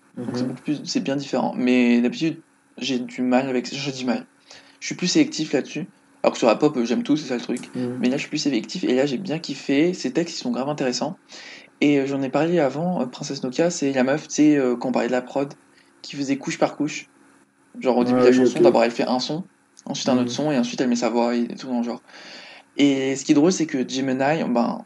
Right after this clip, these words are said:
Speaker 1: en gros, elle a sorti son album il y a un mois, même pas.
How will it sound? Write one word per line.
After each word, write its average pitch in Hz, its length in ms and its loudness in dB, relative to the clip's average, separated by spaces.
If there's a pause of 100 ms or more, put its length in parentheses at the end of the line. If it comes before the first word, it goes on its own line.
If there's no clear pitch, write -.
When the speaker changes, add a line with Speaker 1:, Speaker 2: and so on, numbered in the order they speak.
(120)
Speaker 1:
en 123 100 0
gros, 156 320 4
elle 139 100 2
a 131 60 0
sorti 135 160 -10
son 139 160 -6
album 127 340 2
il 120 40 2
y 117 40 4
a - 180 -2 (220)
un 123 120 -2
mois, 135 140 -4
même 131 160 -4
pas. 151 200 -2